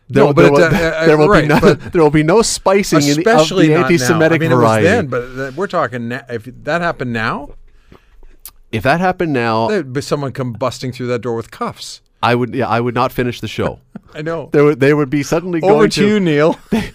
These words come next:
Speaker 2: they would be going to some sort of best of or pre-recorded,
Speaker 1: That's right.
Speaker 2: uh, thing for
Speaker 1: Let's go
Speaker 2: the
Speaker 1: back
Speaker 2: next
Speaker 1: to that,
Speaker 2: two
Speaker 1: uh,
Speaker 2: hours.
Speaker 1: Bill Kelly interview.
Speaker 2: Wh-, uh, yeah, anyway, that was, um, I always remember that. So every time Neil Lumsden, I think of having Neil on, and Neil's been on this show a few times, it, that, that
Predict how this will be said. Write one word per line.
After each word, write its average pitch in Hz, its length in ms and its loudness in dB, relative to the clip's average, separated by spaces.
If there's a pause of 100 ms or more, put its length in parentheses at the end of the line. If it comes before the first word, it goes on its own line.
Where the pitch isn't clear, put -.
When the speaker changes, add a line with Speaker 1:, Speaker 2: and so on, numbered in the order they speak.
Speaker 2:
they 175 120 2
would 160 140 0
be - 80 -2
going 143 360 0
to 151 140 -2
some 143 300 -2
sort 143 300 0
of 123 220 -4 (460)
best 131 400 0
of 135 320 2
or 110 160 0
pre-recorded, 139 840 -2
Speaker 1:
That's 110 140 -8
right. 127 100 2
Speaker 2:
uh, 120 520 0
thing 120 520 -4
for - 200 -10
Speaker 1:
Let's 113 80 -2
go 233 60 -4
Speaker 2:
the 226 60 -6
Speaker 1:
back 190 200 -2
Speaker 2:
next 127 80 -6
Speaker 1:
to 131 80 -2
that, 113 120 -2
Speaker 2:
two 127 140 -2
Speaker 1:
uh, 110 40 2
Speaker 2:
hours. 104 300 0
Speaker 1:
Bill 117 100 -6
Kelly 101 300 -10
interview. 90 280 -14 (460)
Speaker 2:
Wh-, 110 300 -8
uh, 101 200 -6
yeah, 87 320 -8
anyway, 90 380 -6
that 90 200 -6
was, 92 280 -10
um, 90 640 -4
I 113 100 -2
always 175 260 2
remember 170 220 0
that. 120 120 0
So 143 80 -2
every 190 140 -2
time 185 380 -4
Neil 160 200 -2
Lumsden, 160 360 -4
I 131 80 -2
think 143 160 -8
of 127 80 -10
having 135 220 -4
Neil 131 180 -2
on, 131 160 0
and 117 80 -4
Neil's 123 220 -4
been 110 80 -2
on 107 140 -4
this 104 120 -6
show 110 140 -6
a 101 60 -6
few 110 140 -10
times, 107 240 -8
it, 104 160 -10
that, 104 240 -6
that 101 160 -6